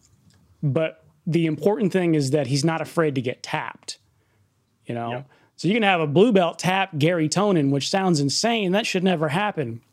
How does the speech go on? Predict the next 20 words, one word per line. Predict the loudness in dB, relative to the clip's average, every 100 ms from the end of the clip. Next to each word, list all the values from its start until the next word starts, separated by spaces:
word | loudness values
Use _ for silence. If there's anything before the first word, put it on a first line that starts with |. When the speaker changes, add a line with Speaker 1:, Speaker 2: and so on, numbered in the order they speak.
| _ _ _ _ _ _ -20 -2
Speaker 1:
But | 0
no, | 4 2 2
it's, | -2 0
it's, | 2 2 0 -8 -10 -16 -2
that's | -2 0
what | 2
happens | 2 2 2
when | 4 4
you | 2
actually | 0 0 -2
set | 0 -2 -2
your | 0
ego | 2 2 2
aside. | 0 0 0 0 -2 -2
You're | 2 2
willing | 4 2 2
to | 0
take | -2 -2
those | 0 0 0
risks | 0 0 -2 -8 -14